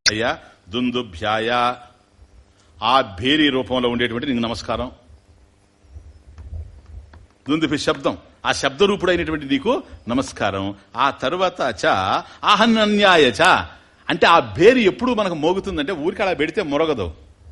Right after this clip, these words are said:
దాన్ని కొట్టాలి. కాబట్టి ఒక కర్ర తీసుకొని ఉంటాడు ఒకడు, ఒకడు కొడుతుంటాడు చూడండి ఇట్లా, పూర్వం సినిమాల్లో కూడా, పాత సినిమాల్లో. అది, అది దుందుభి, భేరి, భేరి నినాదం. దాన్ని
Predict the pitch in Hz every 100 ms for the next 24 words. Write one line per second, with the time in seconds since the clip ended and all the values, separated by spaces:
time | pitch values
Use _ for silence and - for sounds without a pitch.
0 | - - - _ - 139 156 220 320 -
1 | - - _ _ - 233 190 95 - -
2 | - - _ _ _ _ - 190 202 202
3 | - 202 190 185 196 170 151 135 117 87
4 | - _ _ _ 101 95 104 135 104 87
5 | 73 73 - - _ _ _ _ _ _
6 | _ - 254 208 85 _ - 104 101 117
7 | 127 101 95 - - _ _ - - -
8 | - _ - - _ - - - - 110
9 | 101 - - 87 82 _ - - - 120
10 | 117 87 - 139 139 120 175 190 202 151
11 | 240 120 78 82 120 143 165 220 107 -
12 | _ _ 85 104 110 151 254 240 - 90
13 | 101 104 90 82 76 104 117 240